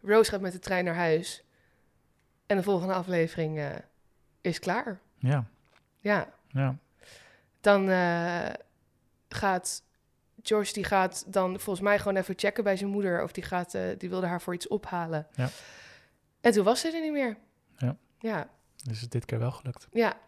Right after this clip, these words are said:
Speaker 1: Na, volgens mij is in de hele serie heeft ze drie of vier pogingen gedaan, denk ik. En, eh, dit keer, eh, is het, eh,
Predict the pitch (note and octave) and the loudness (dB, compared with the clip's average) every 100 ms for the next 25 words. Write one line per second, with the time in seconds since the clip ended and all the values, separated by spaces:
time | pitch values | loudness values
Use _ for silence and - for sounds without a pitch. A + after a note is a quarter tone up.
0 | _ _ _ _ _ - G3 F#3 F3 E3+ | _ _ _ _ _ -6 0 2 2 0
1 | - _ - G3+ F#3+ F#3+ F3 F3+ G3 F#3 | -6 _ -12 -8 -2 2 2 2 -2 0
2 | F#3+ G3+ - G#3+ G3+ G3 F#3+ F#3 - - | -2 -2 -2 -2 -2 -6 -6 -12 -12 -6
3 | G#3 A3 A#3 - A3 A3 A3 A#3 A#3+ A#3+ | -4 -2 -4 -2 -2 2 2 2 -6 -6
4 | A#3+ A#3 B3 B3 A#3+ D4 _ A3 A3 G#3 | -6 -6 -4 -6 -8 -16 _ 2 4 4
5 | G3+ F#3+ F#3+ - - _ _ _ G3 A#3 | 4 4 2 -2 -10 _ _ _ -2 0
6 | A#3 - A3 G3+ F#3 F#3 F3 E3+ - - | 0 2 2 4 4 2 0 0 -2 -8
7 | - _ _ _ _ - G3 G3 F#3+ F3+ | -16 _ _ _ _ -2 0 -2 0 0
8 | F3+ | 0